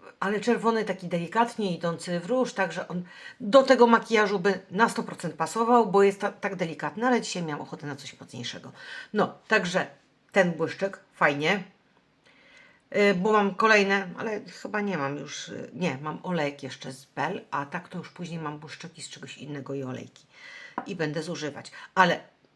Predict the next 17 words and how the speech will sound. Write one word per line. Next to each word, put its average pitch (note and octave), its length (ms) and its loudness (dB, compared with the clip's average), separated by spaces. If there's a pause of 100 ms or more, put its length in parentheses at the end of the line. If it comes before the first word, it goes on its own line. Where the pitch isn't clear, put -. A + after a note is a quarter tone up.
błyszczyki, G3 680 2
błyszczyki F3+ 880 -4
z D3 180 -12
Bell D3+ 320 0 (240)
bardzo C#3+ 640 -2
lubię. E3 360 0 (600)
Okej, D3+ 400 2 (240)
teraz G3 500 4
Anastasia G3+ 640 4
Beverly F3+ 320 0
Hills. - 540 -10
To, A#3 460 8 (140)
mm, G#3 340 0
będzie A#3 320 6
szło A3+ 260 2
mi G#3+ 140 2
lepiej. G#3+ 580 4